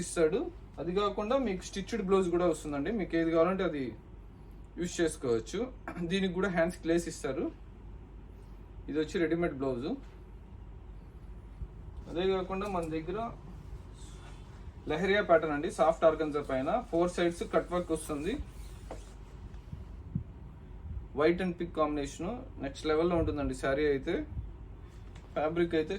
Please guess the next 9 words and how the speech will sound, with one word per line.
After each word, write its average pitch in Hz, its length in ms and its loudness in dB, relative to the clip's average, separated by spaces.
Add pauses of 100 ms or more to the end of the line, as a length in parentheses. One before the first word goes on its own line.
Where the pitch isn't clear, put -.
చూసారంటే 156 520 -2
మీరు 139 140 -2 (100)
చాలా 156 340 6 (120)
smooth 170 440 -2
and 151 160 0
లైట్ 143 240 4
వెయిట్గా 151 360 2
ఉంటుంది, 123 340 -4 (1800)
మంచి 170 220 0